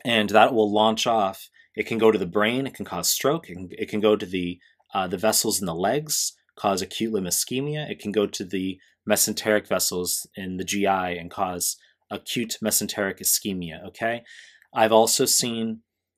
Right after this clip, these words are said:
and it's going to present as severe abdominal pain out of proportion to the physical exam. That's a classic presentation. So you can see she has severe abdo pain, right? But then the physical exam is otherwise not too crazy.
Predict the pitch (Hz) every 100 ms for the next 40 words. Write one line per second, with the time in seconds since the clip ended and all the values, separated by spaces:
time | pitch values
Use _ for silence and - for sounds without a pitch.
0 | - 127 127 - 127 135 147 120 113 107
1 | - 110 101 98 - - - 113 98 113
2 | 120 101 107 104 107 104 - 104 113 117
3 | 110 110 110 - - 107 98 - 120 -
4 | 98 - 98 95 92 87 95 85 85 90
5 | 107 - - 104 101 - 110 - 98 92
6 | 90 98 95 78 76 95 92 90 104 101
7 | - - - - 104 - 107 190 151 151
8 | 143 143 131 120 110 110 90 80 78 85
9 | 117 151 - _ _ _ - 107 117 110
10 | 107 104 98 - 120 110 117 110 127 127
11 | 110 95 98 104 104 101 98 - - _
12 | 107 110 - - - 110 107 104 107 _
13 | - 123 113 85 78 -